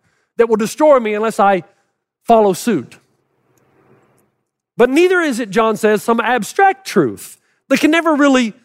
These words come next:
be defined or known or experienced. John comes along and he says, "The Word was God, the Word was with God, the Word became flesh." John says, "The Logos is a person.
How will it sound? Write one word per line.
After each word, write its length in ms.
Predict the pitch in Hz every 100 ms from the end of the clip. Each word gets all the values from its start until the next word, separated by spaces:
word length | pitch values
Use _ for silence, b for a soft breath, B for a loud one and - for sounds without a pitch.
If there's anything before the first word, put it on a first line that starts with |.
| _ 170
be 140 | 247
defined 760 | 190 - - 302 285 208 170
or 180 | 190 190
known 520 | 190 247 294 233 185
or 140 | 190 185
experienced. 760 | - - 330 202 113 101 - - _ _ _ _ _ 135
John 320 | 196 262 226
comes 220 | 185 160
along 320 | 160 151 156
and 100 | 160
he 80 | 165
says, 560 | - 175 156 135 - _ _ _ _ _ _ _ -
"The 80 | 143
Word 220 | 208 196
was 140 | 185
God, 260 | 160 214 180
the 60 |
Word 220 | 175 202 185
was 180 | 180
with 160 | 180 165
God, 220 | 190 202
the 80 | 160
Word 220 | 180 190
became 360 | 170 147 170 160
flesh." 480 | 175 190 156 139 -
John 320 | 180 196 185
says, 480 | - 147 135 127 _ _ _ -
"The 80 |
Logos 800 | 123 185 240 175 143 131 - - - _ _ _ _ 165
is 100 | 147
a 60 |
person. 580 | - 165 190 - -